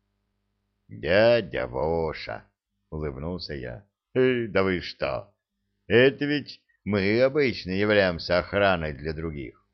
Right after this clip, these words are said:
Уж за себя-то как-нибудь постоим.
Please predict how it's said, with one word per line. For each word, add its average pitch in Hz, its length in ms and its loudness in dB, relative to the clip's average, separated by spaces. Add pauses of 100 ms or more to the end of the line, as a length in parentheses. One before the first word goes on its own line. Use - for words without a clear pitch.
(640)
Уж 101 240 -2
за 95 220 0
себя-то 92 760 2
как-нибудь 78 580 -4
постоим. 92 760 -4